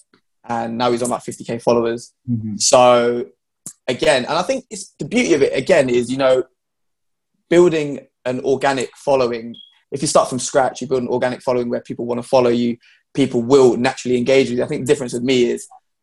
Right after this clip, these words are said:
Speaker 1: I was kind of propelled into a following where it's, it's not necessarily people follow you because they,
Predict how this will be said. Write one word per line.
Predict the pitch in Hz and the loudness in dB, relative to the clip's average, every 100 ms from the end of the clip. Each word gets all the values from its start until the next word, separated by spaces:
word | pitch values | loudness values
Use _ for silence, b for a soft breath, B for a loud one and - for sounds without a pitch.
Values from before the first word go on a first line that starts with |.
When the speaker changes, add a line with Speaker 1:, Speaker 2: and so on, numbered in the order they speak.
| _ _ _ | _ _ _
Speaker 1:
I | - 127 | 2 4
was | 120 123 | 2 -2
kind | 127 | -8
of | 120 | -10
propelled | - - - 131 123 120 107 | -14 -16 -4 -2 0 -4 -8
into | 110 120 - 123 120 120 120 _ _ _ _ | -10 -10 -8 -4 -2 -4 -6 _ _ _ _
a | 127 | -12
following | - 143 127 120 120 | 2 4 6 4 2
where | 120 120 117 120 _ _ _ _ _ _ _ _ | 2 2 0 -4 _ _ _ _ _ _ _ _
it's, | 143 - | -8 -2
it's | 170 | 0
not | 190 | 2
necessarily | 180 175 160 | 2 2 0
people | 175 151 | -2 -4
follow | 139 165 147 | -2 0 2
you | 127 | 0
because | 123 127 127 | -4 -4 -4
they, | 120 | -4